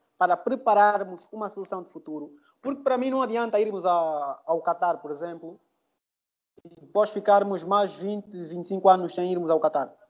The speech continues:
Quando fomos ao Mundial de dois mil e seis na Alemanha, na competição a seguir, cá em dois mil e oito, o que é que aconteceu?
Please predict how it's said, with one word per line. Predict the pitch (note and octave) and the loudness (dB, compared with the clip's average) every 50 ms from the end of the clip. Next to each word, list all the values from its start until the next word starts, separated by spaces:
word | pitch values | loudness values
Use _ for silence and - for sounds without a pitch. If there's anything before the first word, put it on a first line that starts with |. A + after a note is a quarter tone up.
| _ _ _ _ _ _ | _ _ _ _ _ _
Quando | - A#3 B3 C4 B3 | 4 4 6 6 6
fomos | - C#4 C4+ A#3+ A3 | 4 2 2 2 -2
ao | A3 | -8
Mundial | G#3+ G#3+ G3+ G3 G#3+ G#3+ | -8 -8 -4 -2 -2 -2
de | G#3 F#3+ | -2 -4
dois | F3+ G3 F#3 | -8 -8 -8
mil | - F3+ E3+ D#3 | -8 -10 -12 -12
e | D3+ | -12
seis | - F3 F3 D#3+ D3+ | -10 -10 -12 -10 -12
na | - C#3 | -12 -14
Alemanha, | C#3 C3+ C#3 D3+ D#3+ D#3 C#3+ C3 B2+ - - _ _ _ _ _ _ _ _ _ _ _ _ _ _ _ _ _ _ _ _ _ _ _ _ _ _ _ _ _ _ _ _ _ _ _ _ _ - | -14 -12 -10 -10 -10 -10 -10 -12 -14 -18 -20 _ _ _ _ _ _ _ _ _ _ _ _ _ _ _ _ _ _ _ _ _ _ _ _ _ _ _ _ _ _ _ _ _ _ _ _ _ -10
na | C#4+ D#4 | -8 -6
competição | - B3 A#3+ A#3 G#3+ - - F#3+ F3+ | -4 -2 -4 -4 -4 -6 -4 -4 -4
a | E3+ | -4
seguir, | E3+ - D#3+ F#3 F#3 F3 D3+ | -6 -8 -8 -8 -6 -4 -2
cá | F#3+ F#3+ | -2 -2
em | F3+ F3 | -2 -2
dois | E3+ F3 E3+ | -2 -4 -4
mil | F3 F3 D#3+ | -4 -6 -6
e | D3+ D3+ | -4 -2
oito, | D#3 D#3 D3+ C#3+ - D3+ | -2 -2 -2 -4 -6 -2
o | |
que | - B3+ | -2 -2
é | |
que | A#3 G#3 | -2 -2
aconteceu? | - F#3+ E3+ E3+ - E3 D3+ C3+ B2+ - | -4 -8 -8 -4 -4 -4 -4 -4 -6 -12